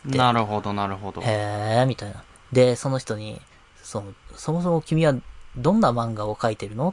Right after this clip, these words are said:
Speaker 1: って聞いたら、
Speaker 2: うん。
Speaker 1: 「いやー」、つって、「最近ね、もう浅野さんと編集者としか会わないから、
Speaker 2: うん。
Speaker 1: 正直浅野先生にすごい影響されてるかもしんなくて、
Speaker 2: はあ。
Speaker 1: 実は侵略者ものを描いてるんです」。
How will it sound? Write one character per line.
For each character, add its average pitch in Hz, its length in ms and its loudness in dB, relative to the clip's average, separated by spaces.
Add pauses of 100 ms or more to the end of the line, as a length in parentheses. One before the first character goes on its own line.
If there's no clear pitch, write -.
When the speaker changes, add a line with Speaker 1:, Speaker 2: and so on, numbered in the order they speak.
Speaker 1:
っ - 60 -20
て - 120 -20
聞 117 120 -8
い 107 40 -8
た 113 140 -2
ら、 110 260 -2 (300)
Speaker 2:
う 151 60 0
ん。 113 240 2
Speaker 1:
「い - 20 -2
や 107 320 -6
ー」、 - 60 -8
つ - 80 -12
っ - 20 -20
て、 - 140 -20
「最 127 240 2
近 123 260 -4
ね、 113 320 -2
も 110 200 0
う - 60 2
浅 175 300 2
野 180 160 2
さ 165 240 -2
ん 160 100 0
と 156 480 2 (380)
編 156 200 0
集 160 200 0
者 120 160 -2
と 107 140 -6
し - 80 -12
か 107 140 -2
会 110 60 2
わ 135 120 4
な 123 100 2
い 107 80 -8
か 110 140 -8
ら、 110 260 -6 (440)
Speaker 2:
う 127 40 2
ん。 - 20 6
Speaker 1:
正 170 320 4
直 113 80 0
浅 151 200 2
野 151 160 0
先 147 220 -4
生 147 180 0
に 110 80 -4
す - 240 -2
ご 165 180 2
い 131 220 0 (100)
影 120 160 -6
響 131 160 -2
さ 131 140 0
れ 127 80 4
て 131 120 -4
る 127 100 -2
か 104 100 -6
も 104 80 -8
し - 100 -10
ん 110 100 -6
な 110 100 -10
く - 100 -20
て、 107 320 -4 (420)
Speaker 2:
は 113 140 -2
あ。 - 20 0
Speaker 1:
実 117 280 0
は 113 280 4
侵 165 320 0
略 185 220 0
者 170 160 0
も 170 140 2
の 160 160 0
を 151 40 -2
描 147 200 0
い 131 40 -4
て 117 120 -2
る 104 80 -4
ん 104 80 -8
で 101 100 -10
す」。 - 260 -12